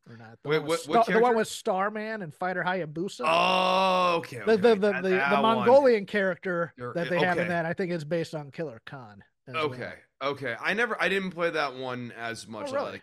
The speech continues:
Speaker 2: I,
Speaker 1: Okay.
Speaker 2: I know. Okay, so, like, I played Saturday Night Slam Masters a fair amount, and I know, like, Jack the Greater is based off of Vader, um, for example. Just, uh, and, um, the Great, uh, the Great Kabuki is based off of the Great Muta, very obviously,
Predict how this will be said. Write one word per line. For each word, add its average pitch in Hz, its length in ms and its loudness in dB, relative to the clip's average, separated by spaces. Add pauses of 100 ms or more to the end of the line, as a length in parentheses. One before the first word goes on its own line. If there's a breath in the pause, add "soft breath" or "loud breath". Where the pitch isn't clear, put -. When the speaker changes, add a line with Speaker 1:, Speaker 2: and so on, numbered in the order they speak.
Speaker 2:
I, 123 120 -8
Speaker 1:
Okay. 120 100 -10
Speaker 2:
I 143 60 -4
know. 160 160 -2
Okay, 160 240 -4
so, 156 180 -6
like, 143 180 -4
I 135 100 -10
played 143 640 -4 (440 soft breath)
Saturday 175 320 0
Night 202 120 -4
Slam 156 300 -6
Masters 147 600 -8
a 131 40 -14
fair 139 200 -6
amount, 123 320 -6
and 123 80 -12
I 127 40 -4
know, 131 160 -6
like, 117 160 -8
Jack 117 220 -10
the 113 60 -16
Greater 107 380 -12
is 101 100 -14
based 107 320 -14
off 104 200 -10
of 98 80 -18
Vader, 95 420 -16 (360 soft breath)
um, 92 380 -12
for 98 160 -14
example. 90 720 -16
Just, 95 280 -20
uh, 113 180 -12
and, 127 320 -4
um, 113 580 -6
the 123 140 -12
Great, 135 640 -6
uh, 113 440 -6 (140)
the 117 140 -14
Great 123 460 -10 (240)
Kabuki 120 540 -12
is 104 120 -12
based 110 320 -12
off 110 180 -12
of 107 60 -18
the 95 80 -20
Great 110 280 -12
Muta, 104 340 -12 (300 loud breath)
very 120 280 -6
obviously, 107 720 -10